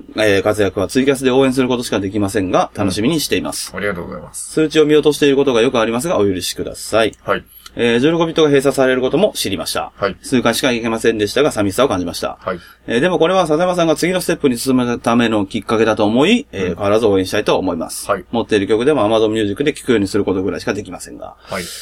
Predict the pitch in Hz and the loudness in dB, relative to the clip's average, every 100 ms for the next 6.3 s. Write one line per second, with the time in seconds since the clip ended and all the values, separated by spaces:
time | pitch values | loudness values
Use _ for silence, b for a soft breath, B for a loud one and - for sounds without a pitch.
0 | B - 117 123 175 185 175 175 185 151 | B 2 4 4 2 0 0 0 0 0
1 | 131 - 151 131 113 107 104 175 165 - | 0 -2 0 2 2 0 0 0 0 -4
2 | 101 - 101 90 82 80 117 113 110 98 | -6 -4 -2 -2 -2 -4 0 0 2 0
3 | 104 147 147 147 139 131 127 113 120 110 | 2 0 2 2 4 4 4 2 0 0
4 | 139 135 98 101 98 120 156 107 98 98 | 2 2 2 2 2 -2 -4 -2 -2 -2
5 | 90 85 85 143 - 69 - - 95 123 | -4 -6 -2 -2 -2 -14 -14 -10 -2 -2
6 | - - 101 | -2 -4 -4